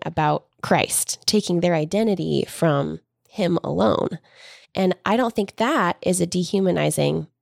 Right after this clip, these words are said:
renaming, as fascinating as that is. What we know about each of those nuns <laughs> is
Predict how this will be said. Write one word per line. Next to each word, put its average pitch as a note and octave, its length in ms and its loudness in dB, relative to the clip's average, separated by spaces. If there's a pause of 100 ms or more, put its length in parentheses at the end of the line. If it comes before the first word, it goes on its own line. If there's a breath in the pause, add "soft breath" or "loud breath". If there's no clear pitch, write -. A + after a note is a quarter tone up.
(160)
renaming, D#3+ 540 0 (760 soft breath)
as F3+ 160 0
fascinating D#3+ 680 2
as - 180 0
that - 160 0
is. - 320 0 (400 loud breath)
What F#3+ 220 0
we G#3+ 120 2
know F#3 420 0
about F#3 260 0
each F#3+ 200 0
of F3 140 -2
those E3+ 320 0
nuns F3 540 0
<laughs> - 40 -20
is G#3+ 400 0